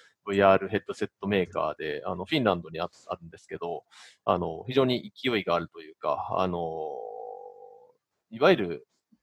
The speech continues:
オキュラスとか、あとエイチシーとか、まあ、いわゆるバイブシリーズとかと比べて、全然違うアプローチで、えー、この業界に殴り込みをかけてる会社なんで、あの、ここは、あの、要チェックかなと思います。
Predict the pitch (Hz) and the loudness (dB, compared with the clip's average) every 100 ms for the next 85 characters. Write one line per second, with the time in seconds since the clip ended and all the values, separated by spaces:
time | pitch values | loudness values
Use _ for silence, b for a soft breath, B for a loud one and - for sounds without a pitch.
0 | _ _ 127 - 110 - - - 80 - | _ _ -6 4 4 4 -4 -4 -4 -4
1 | _ - - 92 - - _ _ 113 - | _ -16 -8 -6 -6 -8 _ _ -8 -6
2 | 120 - 95 - - 69 - 92 101 95 | -6 -6 -8 -8 -6 -6 -2 -2 0 2
3 | 92 - - 82 - - - - - 92 | 2 2 -10 -16 -16 -10 -12 -10 0 0
4 | 90 85 90 82 131 147 156 - 135 151 | 0 -2 -2 -2 -2 2 0 2 4 6
5 | 165 160 170 117 - 71 - b b b | 6 4 0 -2 -4 -10 -10 b b b
6 | - 85 78 80 110 98 98 101 98 - | -2 0 -2 -2 0 0 0 -2 -2 2
7 | 98 90 90 98 95 95 92 - 90 80 | 4 4 2 0 -2 -2 -2 -4 -8 -8
8 | 80 - 78 78 80 80 82 80 78 85 | -12 -2 -2 0 -2 -2 -2 -2 -2 -2
9 | b b - 98 85 87 123 135 127 120 | b b -2 0 0 -4 -4 6 10 10
10 | 117 110 104 110 107 - - _ 73 - | 10 6 2 0 0 0 0 _ -12 -4
11 | 82 80 78 85 - - 85 - - - | 0 2 0 -4 -12 -10 -8 -8 -10 -16
12 | - | -20